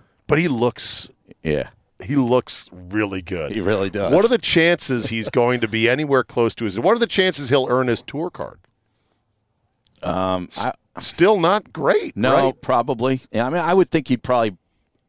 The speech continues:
Speaker 2: earn something like at least a Korn Ferry level.
Speaker 1: You would think,
Speaker 2: I would
Speaker 1: right?
Speaker 2: think, yeah.
Speaker 1: There's
Speaker 2: But it's
Speaker 1: so
Speaker 2: that
Speaker 1: many
Speaker 2: hard.
Speaker 1: I know.
Speaker 2: It
Speaker 1: It's that
Speaker 2: really
Speaker 1: hard.
Speaker 2: is.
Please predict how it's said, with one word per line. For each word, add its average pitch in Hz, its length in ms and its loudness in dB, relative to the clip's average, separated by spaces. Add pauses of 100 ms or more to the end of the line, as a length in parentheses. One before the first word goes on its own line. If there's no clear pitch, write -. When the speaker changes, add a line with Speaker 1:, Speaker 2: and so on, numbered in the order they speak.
(140)
Speaker 2:
earn 113 200 0
something 107 400 -4
like 90 180 -2
at 78 60 -8
least 92 260 -8
a - 40 -8
Korn 98 360 -4
Ferry 101 380 -2
level. 65 420 -6 (220)
Speaker 1:
You 139 100 0
would 147 160 2
think, 214 320 2
Speaker 2:
I 110 100 2
would 113 140 2
Speaker 1:
right? 269 100 -2
Speaker 2:
think, 110 380 0 (200)
yeah. 85 300 0 (480)
Speaker 1:
There's 95 120 -6
Speaker 2:
But 127 60 2
it's 139 100 0
Speaker 1:
so 139 100 4
Speaker 2:
that 151 120 2
Speaker 1:
many 139 100 0
Speaker 2:
hard. 104 480 -2 (480)
Speaker 1:
I 110 120 0
know. 113 300 2
Speaker 2:
It 87 80 0
Speaker 1:
It's 101 80 -2
that 135 160 4
Speaker 2:
really - 60 -2
Speaker 1:
hard. 143 200 2
Speaker 2:
is. - 240 -10